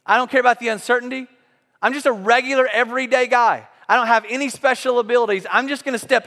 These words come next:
into your power, not into my own power. I'm gonna do what you've called me to do, not what I think I have the cap-,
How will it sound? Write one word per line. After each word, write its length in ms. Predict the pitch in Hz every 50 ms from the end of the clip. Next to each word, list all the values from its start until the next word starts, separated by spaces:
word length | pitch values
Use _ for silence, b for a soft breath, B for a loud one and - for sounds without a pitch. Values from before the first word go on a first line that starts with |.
| -
into 260 | - 240 262 262 254 254
your 200 | 240 262 262 262
power, 420 | - 247 247 247 240 226 220 214
not 240 | 208 214 226 247 247
into 180 | 254 240 240
my 200 | 233 233 226 226
own 180 | 220 226 233 233
power. 400 | 226 220 202 190 160 135 110 104 - _ _ b b b b b b b
I'm 80 | b 202
gonna 100 | 247 262
do 140 | 247 277 277
what 160 | 262 214 190
you've 240 | 196 240 285 285 -
called 260 | - 294 277 277 269
me 80 | 269 262
to 80 | 262
do, 220 | 240 226 240 233 220
not 240 | 220 247 254 240
what 100 | 247 254
I 120 | 247 226 220
think 220 | - 262 254 -
I 60 | 247
have 220 | 208 202 226 233 208
the 80 | 226 208
cap-, 200 | 190 - 240